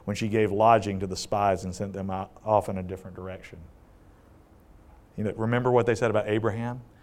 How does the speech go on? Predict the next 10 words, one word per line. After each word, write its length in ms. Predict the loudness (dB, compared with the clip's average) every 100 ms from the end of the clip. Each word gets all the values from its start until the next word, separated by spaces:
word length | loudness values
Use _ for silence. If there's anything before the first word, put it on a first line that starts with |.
| -20 -20 -20 _ -20 -20 -20 -12
His 160 | -12
faith 640 | -10 0 4 4 2 -6 -10
was 120 | -8
accounted 400 | -6 -2 -2 0
to 60 | -2
him 140 | -4
as 100 | -4
righteousness. 800 | -2 -2 -4 -8 -10 -10 -14 -20 -20 -20 _ -10
Rahab's 400 | -2 2 2 0
faith 540 | -4 -2 0 0 -6